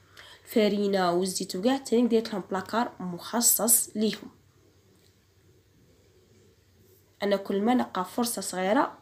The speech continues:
كل ما نلقى، آه، بلاصه صغيره نستغلها في البلاكار باه نلم فيها الدوزان تاع الحلويات تاعي.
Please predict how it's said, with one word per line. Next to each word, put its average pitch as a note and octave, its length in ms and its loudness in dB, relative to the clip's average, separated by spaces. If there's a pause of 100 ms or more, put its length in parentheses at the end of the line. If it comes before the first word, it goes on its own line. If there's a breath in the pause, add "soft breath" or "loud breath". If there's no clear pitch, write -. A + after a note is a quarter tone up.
كل G3+ 120 -4
ما A#3 120 2
نلقى، E3 480 -2
آه، F3 340 2
بلاصه G#3+ 340 0
صغيره C4+ 480 0
نستغلها G3 480 -2
في G#3 100 -6
البلاكار A#3 560 0 (400 loud breath)
باه B3 200 4
نلم A#3+ 200 4
فيها A#3+ 540 0
الدوزان G#3 520 0
تاع - 80 -2
الحلويات D3+ 500 -2
تاعي. B2+ 160 -6